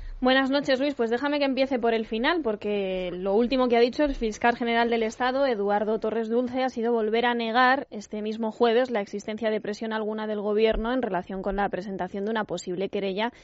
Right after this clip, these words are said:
contra el presidente de la Generalitat de Cataluña, Artur Mas, en relación al proceso participativo del pasado domingo.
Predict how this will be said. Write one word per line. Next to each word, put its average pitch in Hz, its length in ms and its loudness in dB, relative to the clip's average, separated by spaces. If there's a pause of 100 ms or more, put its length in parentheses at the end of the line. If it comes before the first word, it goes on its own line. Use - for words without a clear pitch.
(140)
contra 196 240 -2
el 180 100 -4
presidente 190 540 -4
de 190 140 -2
la 180 120 2
Generalitat 175 640 -2
de 180 100 0
Cataluña, 196 520 0
Artur 180 260 -6
Mas, 202 280 -6
en 190 100 -6
relación 180 420 -4
al 190 100 -4
proceso 185 380 -4
participativo 190 720 -6
del 214 140 -6
pasado 156 340 -8
domingo. 254 320 -4